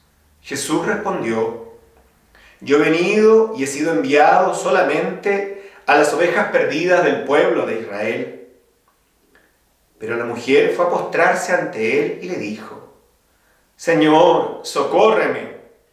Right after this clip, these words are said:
Jesús le dijo: No está bien tomar el pan de los hijos para tirárselo a los cachorros.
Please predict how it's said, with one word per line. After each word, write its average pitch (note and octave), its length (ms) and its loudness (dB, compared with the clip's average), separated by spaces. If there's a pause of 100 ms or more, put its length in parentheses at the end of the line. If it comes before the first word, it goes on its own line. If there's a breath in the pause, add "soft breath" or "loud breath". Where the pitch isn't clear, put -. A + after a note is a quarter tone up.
(560)
Jesús E3 380 -8
le F3 100 -4
dijo: - 560 -10 (1120 soft breath)
No F#3 120 -2
está G#3+ 240 0
bien F3 360 2
tomar C#3 280 2
el C#3 200 -2
pan D3 300 4
de D3 80 -4
los - 260 -6
hijos F#3 640 -8 (320 soft breath)
para C#3 220 2
tirárselo C3+ 560 2
a A2+ 60 -4
los - 180 -8
cachorros. - 840 -8